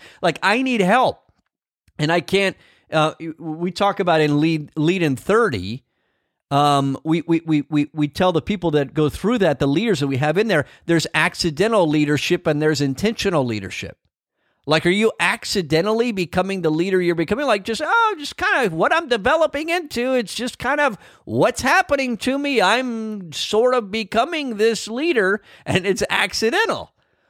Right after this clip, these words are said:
Or are you intentionally developing, and you're doing that through very specific development efforts. So, um, in, in this podcast interview, I was telling the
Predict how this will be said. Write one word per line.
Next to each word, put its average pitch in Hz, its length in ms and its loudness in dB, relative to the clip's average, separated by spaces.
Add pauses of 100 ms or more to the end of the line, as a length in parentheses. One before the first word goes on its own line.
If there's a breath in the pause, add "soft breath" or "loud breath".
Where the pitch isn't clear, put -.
(260)
Or 208 280 6
are 175 180 4
you 180 220 2
intentionally 156 1300 -4 (800)
developing, 160 800 0
and 151 140 -4
you're 147 80 0
doing 185 340 0
that 160 220 0
through 156 220 -2
very 165 400 2
specific 165 580 -4
development 143 540 0
efforts. 151 480 -2
So, 165 320 0 (360 soft breath)
um, 156 320 0 (140)
in, 170 180 -2
in 165 140 -4
this 156 160 -2
podcast 247 480 0
interview, 160 240 -2
I 143 60 2
was 135 120 -2
telling 202 260 0
the 143 80 -2